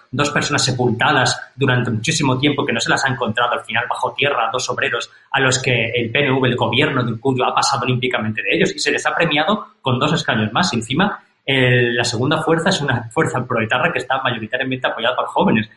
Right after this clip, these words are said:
que es lo mismo que ocurre con Podemos también. Entonces, es una estrategia de blanqueamiento que se ha dado siempre en el País Vasco y a nivel nacional. Y Pedro Sánchez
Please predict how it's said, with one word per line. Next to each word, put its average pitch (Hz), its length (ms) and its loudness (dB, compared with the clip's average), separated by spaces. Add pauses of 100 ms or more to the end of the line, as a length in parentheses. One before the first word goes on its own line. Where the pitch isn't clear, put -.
(200)
que 139 80 2
es 131 80 2
lo 135 80 4
mismo 143 260 2
que 139 80 4
ocurre 127 300 2
con 107 160 4
Podemos 127 420 2
también. 143 480 0 (220)
Entonces, 139 500 2
es 135 160 0
una 160 120 2
estrategia 156 380 0
de 143 60 0
blanqueamiento 139 500 0
que 113 80 -2
se 110 100 -2
ha 113 40 2
dado 120 140 0
siempre 135 240 -2
en 139 60 -2
el - 40 -10
País 147 160 4
Vasco 165 300 2
y - 80 4
a 127 40 0
nivel 139 240 0
nacional. 139 540 -2
Y 113 120 -8
Pedro 127 220 0
Sánchez 147 440 -4